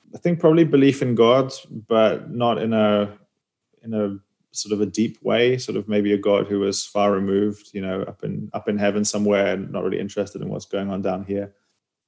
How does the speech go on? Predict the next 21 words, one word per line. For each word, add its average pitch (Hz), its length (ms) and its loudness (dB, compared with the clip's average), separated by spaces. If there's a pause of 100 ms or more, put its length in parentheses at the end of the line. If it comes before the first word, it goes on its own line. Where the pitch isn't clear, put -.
(140)
Yeah, 113 180 4
and 104 100 2
religion 120 360 4
didn't 107 260 2
really 104 240 4
play 101 440 0
a 98 60 0
big 101 360 -2
role 95 600 0 (540)
in 101 140 -6
either 107 280 2
of 98 80 -4
my 92 120 -4
parents' - 520 -6
lives, 90 640 -8 (100)
uh, 95 140 -10
when 92 140 -10
they 90 100 -10
were 95 80 -8
growing 95 340 -10
up. - 220 -14